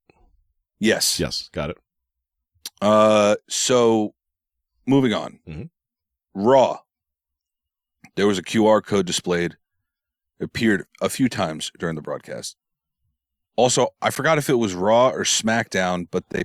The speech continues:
Speaker 1: put a sign. Like, someone just randomly went to the back of the commentator's table
Speaker 2: Yes, that was, uh,
Speaker 1: while it was deadpanned on there.
Speaker 2: SmackDown.
Speaker 1: Yeah, on SmackDown, and it said,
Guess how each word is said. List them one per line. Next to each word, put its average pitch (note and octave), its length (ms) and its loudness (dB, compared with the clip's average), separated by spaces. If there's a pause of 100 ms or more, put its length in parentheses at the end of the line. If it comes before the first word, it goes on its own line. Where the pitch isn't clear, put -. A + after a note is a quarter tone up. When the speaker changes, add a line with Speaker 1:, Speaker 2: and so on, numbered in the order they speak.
(160)
Speaker 1:
put - 380 -6
a F#2 80 -8
sign. G2+ 640 -4 (280)
Like, G#2 140 -4
someone C3+ 260 0
just A#2 160 -2
randomly A2+ 440 2
went G#2 280 -2
to G#2 100 -6
the F#2+ 100 -2
back F#2+ 260 0
of F#2+ 60 -4
the F#2 80 -2
commentator's G2+ 580 -6
table A2 340 -2
Speaker 2:
Yes, E2 200 -4
that E2 80 -10
was, D2+ 160 -12
uh, D2+ 340 -8
Speaker 1:
while G2+ 160 4
it G2 40 2
was F#2 180 -2
deadpanned A2 580 0
on A#2+ 140 2
there. B2 140 0
Speaker 2:
SmackDown. E2+ 420 -6 (1500)
Speaker 1:
Yeah, - 140 -4
on A2 140 2
SmackDown, G2 600 0
and G2+ 140 -2
it G2 100 -2
said, G#2 360 0